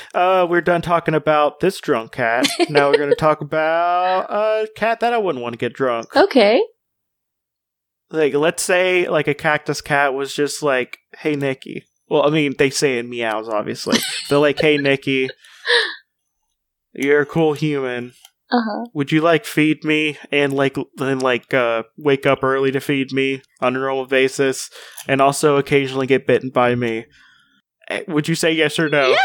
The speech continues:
Speaker 2: Yes.
Speaker 1: I would say yes.
Speaker 2: Yes.
Speaker 1: I would just have to have, like, I'd have to have, like, a shark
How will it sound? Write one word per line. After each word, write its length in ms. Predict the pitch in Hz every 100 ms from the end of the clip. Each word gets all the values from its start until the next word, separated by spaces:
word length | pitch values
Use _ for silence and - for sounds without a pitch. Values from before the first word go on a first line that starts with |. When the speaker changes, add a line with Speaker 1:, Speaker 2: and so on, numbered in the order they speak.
| 605
Speaker 2:
Yes. 220 | 233 240 - - - _ _ _
Speaker 1:
I 100 | 160
would 160 | 190 214
say 160 | 220 165
yes. 340 | 139 113 -
Speaker 2:
Yes. 420 | 381 605 269 240 156
Speaker 1:
I 80 |
would 100 | 175
just 140 | 180 180
have 140 | 180
to 100 | 170
have, 160 | 156 151
like, 200 | 147 139
I'd 200 | 143 147
have 160 | 160
to 60 | 160
have, 100 | 147
like, 200 | 139 131
a 160 | 117 113
shark 480 | - - 123 127